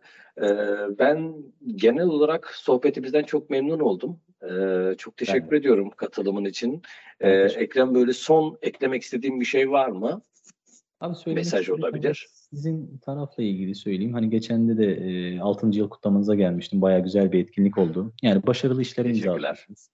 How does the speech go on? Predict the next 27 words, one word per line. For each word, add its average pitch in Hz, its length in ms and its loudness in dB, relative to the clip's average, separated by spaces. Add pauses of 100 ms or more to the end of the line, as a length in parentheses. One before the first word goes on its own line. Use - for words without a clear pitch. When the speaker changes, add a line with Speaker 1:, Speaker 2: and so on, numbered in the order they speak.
(360)
Speaker 2:
E, 85 220 -2
inşallah 110 460 -2
ben 107 160 2
devamının 107 380 4
geleceğine 104 520 2
inanıyorum. 104 440 2 (140)
E, 90 80 -2 (1120)
yani 87 260 -4 (380)
hatta 95 260 0
sizin 101 280 0
başarınızı 95 380 0
gördükçe 95 280 -2
ben 95 160 2
daha 101 100 4
çok 101 240 -8
da 92 40 0
mutlu 92 260 0
oluyorum. 90 360 -2
Hani 95 160 0
sizlerle 104 440 2
birlikte 101 380 0
biz 104 140 -2
de 101 120 2
daha 95 220 2 (280)
yakından 101 340 0
öğrenmiş 98 440 0
oluyoruz. 85 440 -8